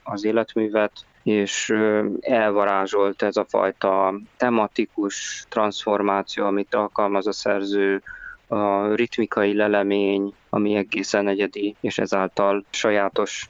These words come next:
zseniális arca van a zeneszerzőnek. Elvarázsolt egyszerűen a világa, amint jobban és mélyebben kezdtem foglalkozni a zenéjével, és azért tekintem küldetésnek, mert, ö, itthon nagyon ritkán szólalnak meg művei.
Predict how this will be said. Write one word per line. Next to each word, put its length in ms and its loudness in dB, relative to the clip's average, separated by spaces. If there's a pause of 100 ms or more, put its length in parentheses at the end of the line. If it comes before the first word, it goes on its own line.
zseniális 640 0
arca 320 0
van 180 0
a 40 0
zeneszerzőnek. 920 0 (140)
Elvarázsolt 800 2
egyszerűen 480 0
a 80 2
világa, 460 2
amint 420 -2
jobban 600 0
és 180 -6
mélyebben 440 0
kezdtem 360 -4
foglalkozni 680 -2
a 260 2
zenéjével, 840 0
és 220 -2
azért 520 0
tekintem 560 0
küldetésnek, 800 -2
mert, 400 -2
ö, 280 2
itthon 400 0
nagyon 520 2
ritkán 440 0
szólalnak 640 0
meg 400 -2
művei. 680 0